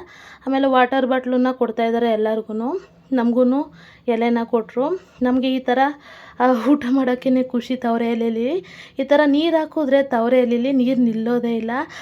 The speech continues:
ಅದು ನೋಡೋಕ್ಕೇ ಒಂದು ಖುಷಿ ಆಗ್ತಾಯಿತ್ತು. <laughs> ನೋಡ್ತಾ ಇರ್ಬೋದು, ನೀರು ಹಾಕ್ತಾಯಿದ್ವಿ, ಅದರಲ್ಲಿ ಹತ್ಲಾಗಿತ್ಲಾಗ ಹೋಗ್ಬಿಟ್ಟು ಮಧ್ಯದಲ್ಲಿ ಸೇರ್ಕೋತಾ ಇದೆ ನೀರು.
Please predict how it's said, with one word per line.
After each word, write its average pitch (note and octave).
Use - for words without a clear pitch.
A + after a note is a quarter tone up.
ಅದು B3
ನೋಡೋಕ್ಕೇ D4
ಒಂದು C#4+
ಖುಷಿ B3+
ಆಗ್ತಾಯಿತ್ತು. B3+
<laughs> C4+
ನೋಡ್ತಾ A3+
ಇರ್ಬೋದು, A3
ನೀರು C4+
ಹಾಕ್ತಾಯಿದ್ವಿ, C4
ಅದರಲ್ಲಿ C4
ಹತ್ಲಾಗಿತ್ಲಾಗ B3+
ಹೋಗ್ಬಿಟ್ಟು C4+
ಮಧ್ಯದಲ್ಲಿ B3
ಸೇರ್ಕೋತಾ A#3
ಇದೆ A3+
ನೀರು. A3+